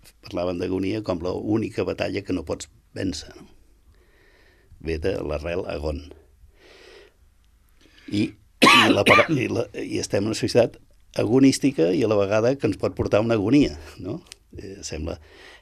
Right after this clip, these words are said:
I, i això és un problema, eh, és sortir d'aquest, d'aquest motllo,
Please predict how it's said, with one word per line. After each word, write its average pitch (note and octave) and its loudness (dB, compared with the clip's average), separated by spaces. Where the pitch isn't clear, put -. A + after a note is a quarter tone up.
I, F2 -8
i A2 -6
això C#3 2
és C#3+ 0
un - 0
problema, F#2 -2
eh, G#2+ -8
és - -6
sortir C3+ 4
d'aquest, B2 -2
d'aquest G#2 -6
motllo, F#2 0